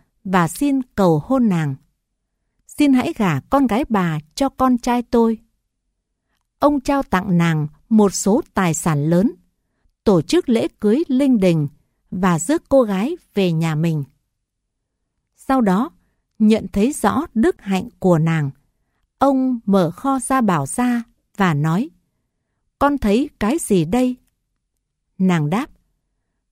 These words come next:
"Con chẳng thấy gì ngoài một đống tiền, vàng và châu báu." Ông lại bảo: "Các châu báu này đã biến mất vì kết quả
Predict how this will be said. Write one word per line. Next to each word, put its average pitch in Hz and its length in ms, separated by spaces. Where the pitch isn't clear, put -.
"Con 302 180
chẳng 156 280
thấy 240 280
gì 185 360
ngoài 220 240
một 190 240
đống 208 240
tiền, 170 340
vàng 175 340
và 170 280
châu 247 280
báu." 190 300
Ông 277 180
lại 185 200
bảo: 156 420
"Các - 180
châu 277 160
báu 226 280
này 175 480
đã 214 360
biến 233 300
mất 330 180
vì 196 280
kết - 340
quả 160 320